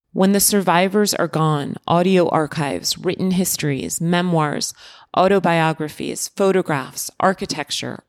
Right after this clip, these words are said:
art, artifacts, and objects will be all that remains. These things will serve as the repositories of memory. They, along with the secondhand accounts of those left behind,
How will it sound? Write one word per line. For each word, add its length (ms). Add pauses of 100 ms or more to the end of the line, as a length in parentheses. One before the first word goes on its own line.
art, 360 (440)
artifacts, 680
and 160
objects 600
will 120
be 260
all 300
that 160
remains. 640 (720)
These 320
things 360
will 120
serve 480
as 180
the 140
repositories 960
of 180
memory. 500 (640)
They, 460 (100)
along 380
with 140
the 80
secondhand 640
accounts 420
of 160
those 240
left 240
behind, 580